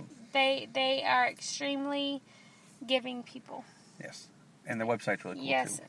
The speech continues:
Speaker 1: yes. Go, go check it out. If you don't know, it's Kasidie, K A S I D I E dot com.
Speaker 2: And we gotta thank Marie.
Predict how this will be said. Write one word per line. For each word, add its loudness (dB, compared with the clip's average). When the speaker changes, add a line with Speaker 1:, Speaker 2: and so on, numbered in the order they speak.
Speaker 1:
yes. -6
Go, 2
go 2
check 0
it 2
out. 8
If -8
you -4
don't 8
know, 4
it's -2
Kasidie, 6
K 0
A 4
S 2
I 8
D 0
I 8
E -10
dot 8
com. 0
Speaker 2:
And 4
we 0
gotta 10
thank 8
Marie. 4